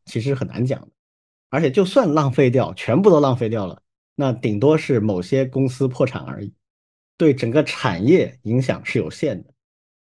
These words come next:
跟次贷危机当时直接动摇了实体银行的根本，因为很多实体银行进去，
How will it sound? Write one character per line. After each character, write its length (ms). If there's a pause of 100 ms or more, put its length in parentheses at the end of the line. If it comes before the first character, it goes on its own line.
(160)
跟 300
次 160
贷 160
危 180
机 220
当 260
时 440
直 220
接 240
动 280
摇 180
了 140
实 280
体 320
银 220
行 240
的 120
根 260
本， 120
因 80
为 60
很 80
多 80
实 180
体 120
银 60
行 120
进 220
去， 260